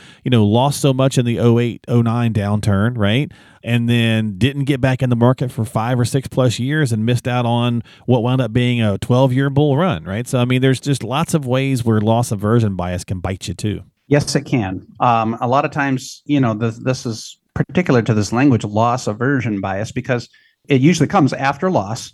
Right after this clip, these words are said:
Speaker 2: <laughs> and we're, we're overly sensitive then about getting back in. Um, yep, it happens. I, I remember talking to somebody, actually my, my father, who, um, wasn't, you know, I wasn't handling his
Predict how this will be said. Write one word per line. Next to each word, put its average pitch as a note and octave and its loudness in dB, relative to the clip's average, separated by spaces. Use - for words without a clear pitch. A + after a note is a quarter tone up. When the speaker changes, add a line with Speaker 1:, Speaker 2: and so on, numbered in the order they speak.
Speaker 2:
<laughs> - -2
and C3+ 4
we're, B2+ 2
we're C3 2
overly C#3+ 2
sensitive B2+ -4
then A2+ -4
about A2+ 0
getting B2 -2
back A2 -2
in. F#2+ -8
Um, G#2 0
yep, - -2
it A#2+ -6
happens. C3 -2
I, A#2+ -4
I B2 -4
remember A#2+ -2
talking A#2+ -2
to A#2 -4
somebody, A#2+ -4
actually B2 -4
my, A2 0
my A2+ -4
father, B2+ -2
who, C3+ 2
um, A2+ -4
wasn't, B2 -4
you C3 -6
know, A2+ -2
I A2 0
wasn't A2+ -2
handling B2 0
his A#2 -4